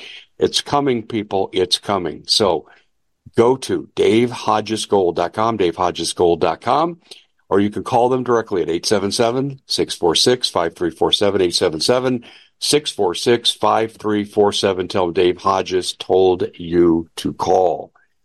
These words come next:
Um, Sam, you may not have heard this, and I wanted to first welcome you to the show. And then secondly, I want to start off on a side note that we're not gonna focus on, and that's Kari Lake. Kari Lake is known to record people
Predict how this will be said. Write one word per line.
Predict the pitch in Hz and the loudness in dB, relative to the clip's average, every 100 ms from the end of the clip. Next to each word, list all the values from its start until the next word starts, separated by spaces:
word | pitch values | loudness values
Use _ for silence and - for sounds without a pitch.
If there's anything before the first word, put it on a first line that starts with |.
| _ _ _ _ _ | _ _ _ _ _
Um, | 76 90 87 90 87 | -2 0 0 0 -2
Sam, | 78 135 135 127 101 | -2 2 2 0 -2
you | 139 | -2
may | 240 240 | 0 0
not | 127 | 0
have | 101 | -2
heard | 113 117 101 | -4 -6 -4
this, | 80 - | -4 -2
and | 101 | 0
I | 113 | 0
wanted | 117 113 98 | 0 0 -2
to | 104 85 80 | -2 -2 0
first | 107 101 95 | -2 -2 0
welcome | 101 104 98 | 0 -2 -6
you | 87 | -4
to | |
the | 87 | -4
show. | - 82 78 85 - - _ _ - | -2 0 0 -2 -6 -20 _ _ -4
And | 92 | 0
then | 98 92 | 2 2
secondly, | 139 147 120 110 101 98 - | 0 0 0 2 0 0 -4
I | 98 | -4
want | 98 127 | 0 0
to | 117 | 0
start | - 113 | 0 2
off | 107 101 | 2 0
on | 95 | -4
a | 80 | -2
side | - 117 117 117 95 | 0 2 2 0 -4
note | 85 80 | -6 -4
that | 92 | -2
we're | 92 | 0
not | 98 98 | 0 -2
gonna | 90 | -6
focus | - 110 104 85 101 | -2 0 0 -2 0
on, | 87 82 - - _ _ - | 0 -2 -6 -20 _ _ 0
and | 92 | 2
that's | 123 - - | 2 0 -8
Kari | - 127 113 95 | -2 0 0 0
Lake. | 87 90 - - _ _ _ _ _ _ _ - | 0 -2 -4 -16 _ _ _ _ _ _ _ -4
Kari | 160 226 | -2 0
Lake | 170 143 147 | 0 0 0
is | 107 95 | -4 -4
known | 101 104 117 90 80 | -2 0 2 0 -4
to | - 92 76 - | -6 -6 -4 -2
record | 85 - 110 92 80 | -4 0 0 0 -4
people | 87 85 - - | -10 -10 -10 -14